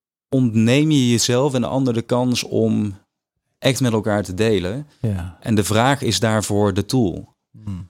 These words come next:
Speaker 1: Maar het gebeurt echt zo weinig. En ik snap het ook, want het is een valkuil om heel snel in te trappen.
Speaker 2: Ja.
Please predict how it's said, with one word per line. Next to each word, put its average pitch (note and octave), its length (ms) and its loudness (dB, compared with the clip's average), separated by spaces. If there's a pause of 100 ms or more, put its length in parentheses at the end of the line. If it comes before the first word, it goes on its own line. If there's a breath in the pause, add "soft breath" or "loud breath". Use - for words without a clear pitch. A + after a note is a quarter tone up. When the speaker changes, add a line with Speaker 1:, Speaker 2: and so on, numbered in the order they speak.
Speaker 1:
Maar G#2+ 120 0
het G#2 100 0
gebeurt B2+ 360 2
echt - 280 -6
zo D3 320 2
weinig. A#2+ 320 0
En G2+ 80 -2
ik G#2 80 -4
snap C#3+ 180 0
het B2+ 100 2
ook, A#2 80 4
want A#2 100 2
het A2+ 100 0
is A2 60 -2
een A2 60 0
valkuil A#2 400 0
om A2+ 100 2
heel B2+ 280 2
snel A2+ 280 -2
in C3+ 240 -4
te A#2 160 -8
trappen. G2 560 -4 (200)
Speaker 2:
Ja. F#2 340 -4